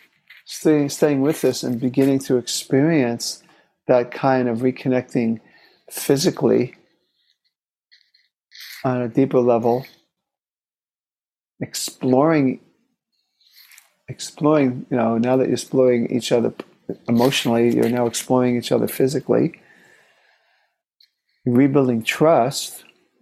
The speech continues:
that if the physical intimacy becomes an expression of all that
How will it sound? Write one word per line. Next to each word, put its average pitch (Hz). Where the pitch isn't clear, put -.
that 131
if -
the 127
physical 135
intimacy 123
becomes 127
an 127
expression 117
of 110
all 107
that 82